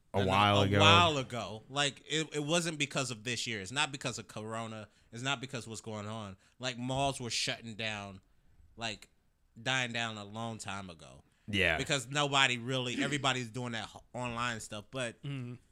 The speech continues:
Speaker 2: I don't know. I'm, I'm, I, I'm excited about this whole kind of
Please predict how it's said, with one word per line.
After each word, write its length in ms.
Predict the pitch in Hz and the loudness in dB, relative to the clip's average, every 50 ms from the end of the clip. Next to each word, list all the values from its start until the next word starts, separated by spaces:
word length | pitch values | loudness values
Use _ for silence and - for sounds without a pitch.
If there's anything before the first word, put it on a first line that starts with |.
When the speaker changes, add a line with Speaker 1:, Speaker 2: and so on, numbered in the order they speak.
| _ _ _ _ - | _ _ _ _ -8
Speaker 2:
I 80 | 156 | -4
don't 140 | 170 185 202 | -2 0 2
know. 140 | 214 202 156 | 2 2 2
I'm, 220 | 123 135 156 156 - | 2 0 -2 -4 -4
I'm, 160 | 156 160 165 - | -4 -4 -4 -4
I, 140 | 151 156 156 - | -4 -4 -4 -2
I'm 140 | 156 170 196 | -2 -2 -2
excited 460 | 185 165 - - 190 185 180 165 135 | -2 -2 -2 0 0 0 0 -2 -4
about 300 | 123 110 107 117 113 - | -4 -4 -4 -4 -4 -4
this 160 | - 113 - - | -6 -8 -6 -6
whole 220 | 131 123 120 120 | -4 -4 -4 -4
kind 280 | - - 123 117 113 113 | -4 -4 -4 -4 -4 -4
of 240 | 110 107 98 - | -6 -8 -10 -12